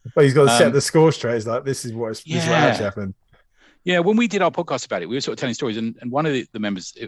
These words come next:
Speaker 2: the people on the pod, mentioned something that Don had told them, and, and Don listened to it, and he says, "Don, I don't agree with that. That didn't happen." And I remember Don telling the story about that happening myself.
Speaker 1: Bloody
Speaker 2: So I don't
Speaker 1: hell.
Speaker 2: know. So maybe, I don't know, just people get old, they get grumpy, like me.
Speaker 1: Yeah.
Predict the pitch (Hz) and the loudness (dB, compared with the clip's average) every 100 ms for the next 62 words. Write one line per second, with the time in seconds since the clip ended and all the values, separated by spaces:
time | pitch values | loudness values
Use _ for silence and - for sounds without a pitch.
0 | - - _ 123 113 95 - 104 98 117 | -18 -20 _ -10 -8 -10 -8 -10 -8 -10
1 | 117 110 - 101 95 92 - 95 85 - | -8 -8 -8 -10 -12 -18 -12 -10 -8 -8
2 | 101 - - 90 - _ _ _ - 104 | -8 -10 -20 -20 -20 _ _ _ -10 -8
3 | - 175 156 151 160 - 73 - 92 95 | -2 0 0 -2 -4 -6 -10 -14 -14 -12
4 | 113 120 113 117 101 104 104 78 71 92 | -6 -4 -2 -2 -4 -4 -6 -6 -10 -12
5 | 85 87 107 90 78 127 202 196 208 156 | -14 -14 -14 -14 -8 -2 2 4 2 0
6 | - 107 113 - 123 113 110 - - - | -2 -2 -2 -2 -2 -2 -2 -4 -4 0
7 | 147 131 117 135 123 151 156 185 180 147 | 2 2 0 -4 -4 -4 -2 -2 -2 -6
8 | 92 90 104 131 131 - 180 110 - _ | -8 -14 _ -14 -8 0 0 0 -6 _
9 | _ _ _ 123 127 131 - 101 135 135 | _ _ _ -12 -2 0 2 2 2 -2
10 | 90 87 - 120 123 143 131 110 - - | -2 -8 -6 -4 -2 -4 -6 -10 -12 -20
11 | 98 - - _ - - _ _ _ _ | -20 -20 -20 _ -20 -20 _ _ _ _
12 | _ _ 175 - 98 92 110 - - - | _ _ -12 -6 -4 -4 -8 -10 -12 -14
13 | 82 - 98 _ - 85 78 120 87 | -18 -18 -20 _ -18 -18 -4 -2 -2